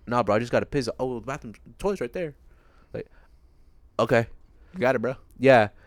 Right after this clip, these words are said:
Speaker 1: And then I hear somebody, I, I fucking take the biggest breath I ever heard in my life. I was like, "Oh, wow, okay, well, this is happening."
Speaker 2: <laughs> Oh, th-, hey, w-, we're here now.
Speaker 1: We're
Speaker 2: We're here.
Speaker 1: here. This is the most disgusting bathroom I've ever seen, and this is where y'all wanna do it.
Speaker 2: And this is pro-,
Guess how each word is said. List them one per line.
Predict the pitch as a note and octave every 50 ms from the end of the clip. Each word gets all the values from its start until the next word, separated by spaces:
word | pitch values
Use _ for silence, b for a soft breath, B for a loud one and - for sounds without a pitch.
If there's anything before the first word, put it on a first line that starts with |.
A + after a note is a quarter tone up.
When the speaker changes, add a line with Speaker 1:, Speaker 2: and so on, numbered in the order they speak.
| b b
Speaker 1:
And | B2 B2+
then | C#3+ E3 E3+
I | F3
hear | D#3+ F3+ F3+ E3
somebody, | - - F#3+ F3+ F#3 F3 E3
I, | C3 C#3 C#3 - - - - -
I | - -
fucking | - - - - A#2+ A2+ - B2 G#2+ G2
take | - C#3+ C3+ -
the | B2 A2
biggest | G2+ A2 C#3 C3 C3+ C3 A2+ G#2
breath | G#2 C3+ C3+ C#3
I | C#3+
ever | C3+ C3 C3
heard | D3 D3+ C#3+
in | C3+
my | B2 A#2
life. | A2 A#2 C#3 D#3 D#3+ -
I | C#3+
was | A#2+ A2
like, | A2 G2+ - -
"Oh, | C3+ D3 D3+
wow, | C3+ G2+ G#2 G#2+ B2 C#3 B2 A2 G2+ A#2+
okay, | A#2+ - B2+ G#2 G2+
well, | G2 F#2+ G#2
this | G#2+ A#2+ C#3 C#3 -
is | B2+
happening." | G3 F#3 A2 C3 E3 D#3 - C3+ A#2 A2 A2 G#2+
Speaker 2:
<laughs> | A2
Oh, | C#3 C3+ C#3+
th-, | C#3 C#3+ D3+ -
hey, | - C3+ C#3 C#3+
w-, | C3+ C#3 - - - - - - - -
we're | - A#2+ A#2+ A#2+
here | B2+ C3 D3+ D#3
now. | B2 G2 F#2+ F2+ - - -
Speaker 1:
We're | - C3 D3
Speaker 2:
We're | D3+ C3+
here. | A#2 A2 D#3
Speaker 1:
here. | D#3+ C3+ G#2+ F2+ b b b b b b -
This | B2 C3+ - D#3+
is | C3+
the | B2 A#2+
most | C3 C3+ C3 -
disgusting | A#2 - - - C#3 C3 - C#3 A#2+
bathroom | A#2+ B2 D3 D3 C3 B2+
I've | C3
ever | B2+ B2
seen, | - D3+ D3+ C3+ A#2
and | A2 A2+
this | B2 A#2+ -
is | C3
where | A#2 B2+ B2
y'all | B2 B2 A#2 B2 B2
wanna | B2+ B2+ B2 A#2+
do | A#2 D#3 D3+ B2+
it. | G2 B2
Speaker 2:
And | C3 C#3
this | C#3+ C#3+
is | C#3 B2+
pro-, | - D3+ C3+